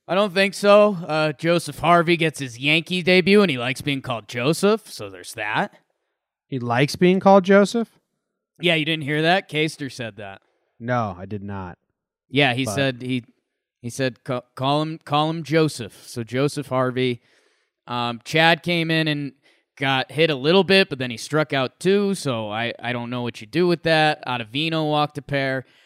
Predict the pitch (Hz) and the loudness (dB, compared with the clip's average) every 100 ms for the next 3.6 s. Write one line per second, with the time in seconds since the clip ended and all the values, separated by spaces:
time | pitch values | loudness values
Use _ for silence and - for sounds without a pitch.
0 | _ _ _ - 170 170 175 202 190 123 | _ _ _ -2 2 2 2 4 4 4
1 | - _ _ 180 185 92 _ _ _ _ | -10 _ _ -2 -2 -2 _ _ _ _
2 | _ _ _ _ _ _ _ _ _ _ | _ _ _ _ _ _ _ _ _ _
3 | _ _ _ _ _ | _ _ _ _ _